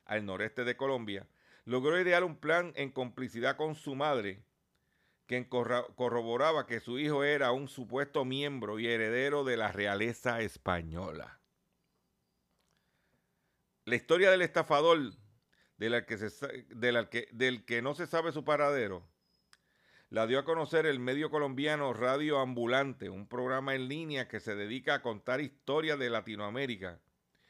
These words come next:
y que en este caso relató la mala experiencia que vivieron una pareja de abogados que fue víctima del falso Duque de Cardona.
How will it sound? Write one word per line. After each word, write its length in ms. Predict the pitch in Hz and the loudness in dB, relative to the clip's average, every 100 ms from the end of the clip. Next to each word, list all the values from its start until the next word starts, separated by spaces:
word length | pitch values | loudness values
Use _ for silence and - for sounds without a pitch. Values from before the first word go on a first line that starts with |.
| _ - | _ -16
y 100 | 104 | -2
que 100 | 120 | 0
en 60 | |
este 220 | 127 147 | 2 0
caso 360 | 139 156 160 143 | 2 2 2 0
relató 500 | 120 120 110 - 151 | 2 2 0 0 0
la 220 | 143 117 | 2 2
mala 320 | 113 123 156 | 2 2 2
experiencia 640 | 151 - 139 151 160 143 120 | 2 0 -2 -2 -4 -4 -2
que 100 | 117 | -2
vivieron 540 | 110 110 135 151 127 | -4 0 0 0 -2
una 180 | 139 143 | -2 0
pareja 400 | 135 131 143 143 | 2 2 2 2
de 60 | 131 | 2
abogados 640 | 120 113 131 139 107 92 _ _ _ _ _ _ _ _ _ _ _ - | 2 2 4 4 2 -6 _ _ _ _ _ _ _ _ _ _ _ -6
que 120 | 117 | -4
fue 200 | - 139 | 0 0
víctima 580 | 143 156 147 143 135 131 | 0 -4 -6 -6 -2 0
del 140 | 120 | -2
falso 500 | 98 123 135 127 147 | 0 2 2 2 -4
Duque 420 | 123 123 147 - 139 | -2 -4 -4 0 0
de 140 | 123 | 2
Cardona. 800 | 113 98 101 92 107 101 82 69 | 2 2 0 2 2 2 -4 -12